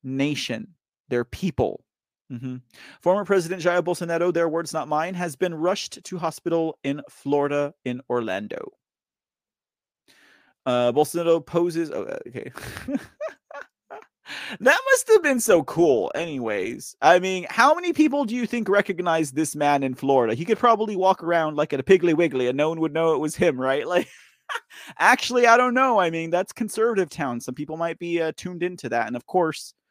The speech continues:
I'm sure there are people, uh, from Central America, maybe, or, you know, naturalized citizens that might know who that is. So, anyhow, um, let's see here.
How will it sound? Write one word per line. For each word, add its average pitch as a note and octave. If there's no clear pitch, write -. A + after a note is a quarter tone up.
I'm C3+
sure D#3
there C#3+
are C3
people, C3+
uh, -
from C#3
Central C#3
America, C3+
maybe, C3
or, A#2+
you C3
know, B2+
naturalized C#3
citizens C3
that A#2+
might B2
know C3
who B2
that B2+
is. B2+
So, C3
anyhow, C3
um, C#3
let's E3+
see F3+
here. B2